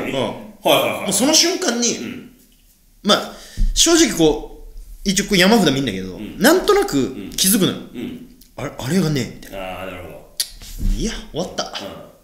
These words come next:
Speaker 2: ういい。もう、もう、だってもうサイドに行っちゃってんだか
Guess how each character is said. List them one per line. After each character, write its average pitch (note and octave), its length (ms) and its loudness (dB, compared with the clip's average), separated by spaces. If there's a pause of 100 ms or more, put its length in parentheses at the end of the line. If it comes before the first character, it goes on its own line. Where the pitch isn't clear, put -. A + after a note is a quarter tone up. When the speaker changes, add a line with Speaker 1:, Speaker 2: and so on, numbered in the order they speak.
(480)
Speaker 2:
う C#3+ 60 -4
い F3 40 -2
い。 - 220 -8 (920)
も C3 80 -6 (120)
う、 A#2 40 -4
も A#2 160 -4
う、 A2+ 40 -6 (240)
だ B2+ 60 -8
っ - 40 -12
て A#2+ 140 -14
も F#2 100 -10
う F2 140 -16
サ - 180 0
イ E4 60 2
ド C#4+ 40 2
に C3+ 140 -2
行 - 40 -12
っ - 40 -14
ち - 80 2
ゃ - 20 0
っ D#3+ 60 -6
て F#3+ 80 -4
ん C3+ 40 -4
だ G2 60 -8
か F2+ 60 -14